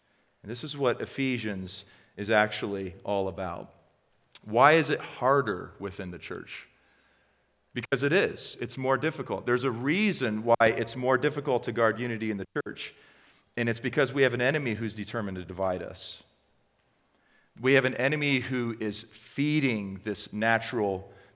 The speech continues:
bend toward animosity and whispering things in our ears when we're driving home from church.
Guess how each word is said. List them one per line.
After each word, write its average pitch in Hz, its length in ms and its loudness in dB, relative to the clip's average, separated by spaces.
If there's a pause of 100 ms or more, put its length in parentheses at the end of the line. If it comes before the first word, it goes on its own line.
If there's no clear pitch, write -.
bend 101 800 0
toward 98 520 -4
animosity 95 920 -6 (800)
and 101 160 -6
whispering 139 640 -2
things 120 360 -6
in 110 60 -4
our 104 100 -2
ears 101 460 -2
when 95 160 -8
we're 95 80 -8
driving 95 400 -6
home 92 220 -10
from 95 160 -14
church. - 560 -10